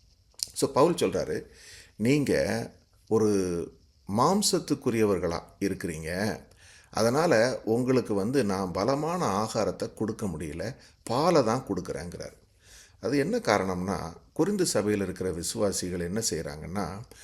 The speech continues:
அவங்களுக்கு போதிக்க வந்த ஒவ்வொருத்தரையும் பார்க்குறாங்க. முதல்ல பவுல் வர்றாரு. அவர் தான் வந்து இயேசு கிறிஸ்துவை விசுவசிக்க வேண்டும் என்கிற அடிப்படையை சொல்லி கொடுக்குறாரு, சுவிசேஷத்தை அறிவிக்கிறாரு,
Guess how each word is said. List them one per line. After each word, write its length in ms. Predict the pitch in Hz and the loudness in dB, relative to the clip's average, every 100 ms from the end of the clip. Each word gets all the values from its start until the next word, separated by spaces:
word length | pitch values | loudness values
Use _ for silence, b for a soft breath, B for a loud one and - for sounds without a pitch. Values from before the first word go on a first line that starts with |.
| B B | B B
அவங்களுக்கு 520 | - 117 127 120 117 107 | 0 2 4 2 2 0
போதிக்க 520 | 107 165 165 165 123 | 2 4 2 2 2
வந்த 260 | 104 104 | 4 2
ஒவ்வொருத்தரையும் 680 | 110 95 110 - - 90 98 | 2 4 2 2 0 -4 -4
பார்க்குறாங்க. 460 | 80 67 - 64 65 95 | -4 -6 -8 -10 -10 -4
முதல்ல 280 | 101 117 | 0 0
பவுல் 320 | 110 90 104 95 | 0 2 2 0
வர்றாரு. 460 | 82 78 - 117 - B B B | -4 -6 -6 -8 -10 B B B
அவர் 260 | 101 110 110 | 4 6 6
தான் 180 | 127 | 4
வந்து 420 | 107 85 117 185 - | 2 0 -4 -6 -2
இயேசு 320 | 110 123 - | 2 2 0
கிறிஸ்துவை 420 | 107 101 104 90 | -2 -2 0 0
விசுவசிக்க 420 | 90 110 98 95 | 0 -2 -2 -4
வேண்டும் 260 | 95 95 95 | -4 -4 -4
என்கிற 320 | 90 87 90 | -4 -2 -2
அடிப்படையை 680 | 85 120 120 135 113 107 117 | -2 -4 -2 0 2 0 -4
சொல்லி 320 | - 98 120 | -6 -4 -4
கொடுக்குறாரு, 600 | 110 73 - 78 - 131 - B B - | -4 -8 -8 -6 -6 -6 -10 B B 0
சுவிசேஷத்தை 580 | 151 156 135 104 98 90 | 2 2 -2 -2 0 0
அறிவிக்கிறாரு, 640 | 87 92 95 80 78 185 | 0 -4 -6 -4 -4 -6